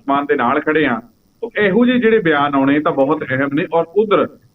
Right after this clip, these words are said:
ਦਿਨ ਚੜ੍ਹਦਿਆਂ ਗਵਰਨਰ ਸਾਹਿਬ ਦਾ, ਅਹ, ਮੁੱਖ ਮੰਤਰੀ ਸਾਹਿਬ ਦੇ ਕੋਲੇ ਪਹੁੰਚ ਜਾਣਾ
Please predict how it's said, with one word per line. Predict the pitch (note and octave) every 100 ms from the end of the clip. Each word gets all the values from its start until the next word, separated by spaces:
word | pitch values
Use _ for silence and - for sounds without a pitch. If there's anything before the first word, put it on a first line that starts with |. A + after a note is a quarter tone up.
| -
ਦਿਨ | G#3+ A#3+
ਚੜ੍ਹਦਿਆਂ | A#3 G3 F3+ E3
ਗਵਰਨਰ | C#3 C3 C#3 D3
ਸਾਹਿਬ | D#3 D3+ D3+
ਦਾ, | D#3 D3
ਅਹ, | - _ - C#3 C#3
ਮੁੱਖ | D3 D3
ਮੰਤਰੀ | D3 C#3 D3+
ਸਾਹਿਬ | D3+ D3
ਦੇ | D3
ਕੋਲੇ | D3 C#3+ C#3+
ਪਹੁੰਚ | C3+ D#3 D3
ਜਾਣਾ | C#3 C#3